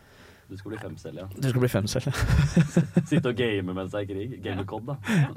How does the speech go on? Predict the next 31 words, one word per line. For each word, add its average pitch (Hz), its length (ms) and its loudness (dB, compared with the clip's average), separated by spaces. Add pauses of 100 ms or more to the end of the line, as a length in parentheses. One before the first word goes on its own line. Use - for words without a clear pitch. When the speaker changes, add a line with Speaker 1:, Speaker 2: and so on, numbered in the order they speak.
(220)
Speaker 2:
Ja. 92 160 2 (1000)
Real 107 220 6
life 104 260 4
indoors. 98 400 4 (500)
Nei, 135 220 8
ehm, 131 600 8 (120)
det 139 80 8
er 123 160 10
jo 117 160 10
en 110 200 8
av 104 100 6
de, 107 120 8 (140)
eh, 104 540 2
verste 104 340 2
fun 95 180 2
factsene 92 300 0
som 98 140 2
finnes, 151 260 2
er 95 240 4
at, 98 260 0 (180)
ehm, 98 640 6 (380)
nittiseks 113 960 2
prosent 110 280 2
av 107 160 4
alle 98 560 4
sovjetiske 101 540 2
menn 107 320 4
født - 240 0
i 110 40 2
nitten 107 280 2
atten 110 320 0